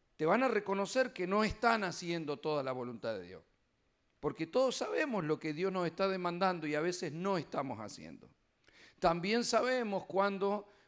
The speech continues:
cometemos errores, cuando sabemos que tenemos que hablar bien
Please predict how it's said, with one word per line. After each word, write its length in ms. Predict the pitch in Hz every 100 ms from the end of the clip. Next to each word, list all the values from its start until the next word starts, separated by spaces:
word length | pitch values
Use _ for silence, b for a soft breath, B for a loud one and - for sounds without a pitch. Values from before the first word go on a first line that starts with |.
| b
cometemos 580 | 160 151 175 180 180
errores, 600 | 196 214 240 208 117 - - _ _ _ _
cuando 320 | 139 139 139
sabemos 400 | 156 160 190 185
que 100 | 180
tenemos 420 | 175 170 185 180
que 120 | 170
hablar 340 | 151 160 170 165
bien 480 | 202 233 208 208